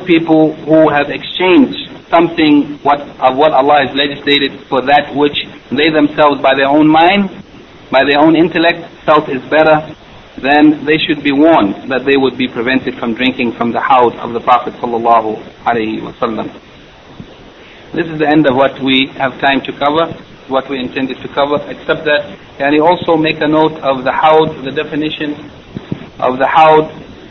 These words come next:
yani, linguistically, and these, most of these definitions, gathering or collecting something. When someone collects or gathers water, it is said, "حوض الماء يحوضه."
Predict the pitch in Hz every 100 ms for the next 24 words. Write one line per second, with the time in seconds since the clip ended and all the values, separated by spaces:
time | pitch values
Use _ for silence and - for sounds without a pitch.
0 | - 135 143 143 147 143 135 156 170 165
1 | 165 156 156 151 151 139 151 170 160 -
2 | 151 180 175 165 151 151 151 151 147 147
3 | - _ _ _ _ _ _ _ _ _
4 | _ _ _ _ - 139 160 156 147 135
5 | 139 151 - 139 113 123 113 101 98 120
6 | 143 143 160 170 160 151 139 143 151 -
7 | 131 127 139 147 143 131 - 107 120 147
8 | 160 165 151 135 - 139 - 151 147 -
9 | - - 175 160 143 135 131 135 151 147
10 | - - - - 131 - 156 156 139 123
11 | 117 95